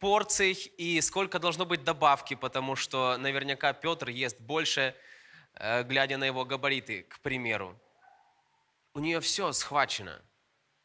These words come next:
Но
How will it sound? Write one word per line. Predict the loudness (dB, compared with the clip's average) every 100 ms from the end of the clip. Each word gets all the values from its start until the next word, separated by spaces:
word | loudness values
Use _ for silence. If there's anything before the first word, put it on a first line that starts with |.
| _ _ _ _ -20 -18 -18 -18 -20 -20 _ _ _ _ _ _ _ _ _ _
Но | -4 2 4 6 6 4